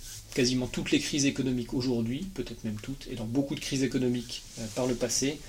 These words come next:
c'est bien la finance qui est à l'origine de la crise. Je vais commencer par le, la crise la plus, la plus célèbre, comme ça vous allez vous approprier un peu ça, et puis on va,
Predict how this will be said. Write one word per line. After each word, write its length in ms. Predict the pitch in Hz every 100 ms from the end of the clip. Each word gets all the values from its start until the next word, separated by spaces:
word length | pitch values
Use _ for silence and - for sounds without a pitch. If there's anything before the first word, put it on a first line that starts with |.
| - - - -
c'est 160 | 131
bien 180 | 120 143
la 80 | 120
finance 720 | - - 151 156 - - - - - - - -
qui 180 | - 131
est 120 | 120
à 40 | 120
l'origine 500 | 143 139 127 143 165 - - -
de 80 | 131
la 100 | 131
crise. 380 | - 113 - - - - - - - - - - - - - - - - - - - - - - - - - - - - - -
Je 60 | 117
vais 80 | 139
commencer 400 | 165 165 - 180
par 160 | 143
le, 280 | 135 131 127
la 100 | 127
crise 260 | 127 165 139
la 100 | 123
plus, 280 | - 127
la 100 | 123
plus 160 | 123 117
célèbre, 480 | 113 143 185 147 113 - - -
comme 140 | 117
ça 200 | - 135
vous 160 | 123 120
allez 320 | 120 120 120
vous 220 | 113 113
approprier 460 | 120 - 117 139 127
un 100 | 117
peu 140 | 113
ça, 260 | 120 143 139
et 20 |
puis 160 | - 131
on 40 |
va, 460 | 117 107 107 113